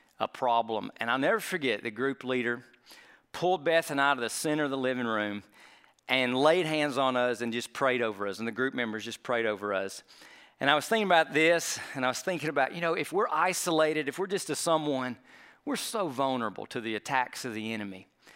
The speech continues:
And here's the thing, as I was thinking back on this today, I can't even tell you what the problem was. I've forgotten the problem,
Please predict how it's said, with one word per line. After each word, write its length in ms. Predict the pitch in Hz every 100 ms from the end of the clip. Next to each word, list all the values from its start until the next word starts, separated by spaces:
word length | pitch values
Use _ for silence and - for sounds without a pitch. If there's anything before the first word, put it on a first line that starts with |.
| - - -
And 100 | 139
here's 200 | 190 302
the 80 | 254
thing, 200 | 208 175
as 80 | 151
I 60 |
was 140 | 190 165
thinking 220 | 247 254
back 280 | 190 165 156
on 140 | 160 147
this 180 | 135
today, 560 | - - 127 123 117 110 - _ _ _ _ _ _ _ - - - - - _
I 160 | 170 269
can't 320 | - 214 170
even 240 | 147 131
tell 220 | 127 160
you 180 | 160 135
what 160 | 120 117
the 80 | -
problem 520 | - 123 117 110 101
was. 280 | 95 95 95
I've 160 | 147
forgotten 560 | - 120 110 120 131 123
the 80 | 110
problem, 580 | - 120 127 143 143